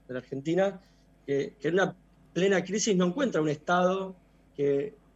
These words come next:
va a revalorizar el, eh, la, la tarea y el rol de, de los pequeños productores y medianos productores, sino que te encontrás en una batalla casi <laughs>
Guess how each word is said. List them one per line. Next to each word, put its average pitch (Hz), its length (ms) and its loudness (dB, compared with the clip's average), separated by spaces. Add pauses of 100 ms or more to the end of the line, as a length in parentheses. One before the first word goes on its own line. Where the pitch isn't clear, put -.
(260)
va 160 100 2
a - 20 0
revalorizar 151 840 0
el, 143 600 -4
eh, 131 300 -12 (120)
la, 131 380 -10 (160)
la 131 120 -6
tarea 165 440 2
y 151 60 0
el 143 120 0
rol 170 220 2
de, 160 180 2
de 151 140 -4
los 147 80 -4
pequeños 160 340 -2
productores 156 380 0
y - 20 0
medianos 165 240 2
productores, 175 480 0 (500)
sino 190 340 0
que 220 420 0 (220)
te 165 100 -4
encontrás 160 480 0
en 185 80 0
una 190 140 2
batalla 165 800 0
casi 151 840 -4
<laughs> 139 320 -8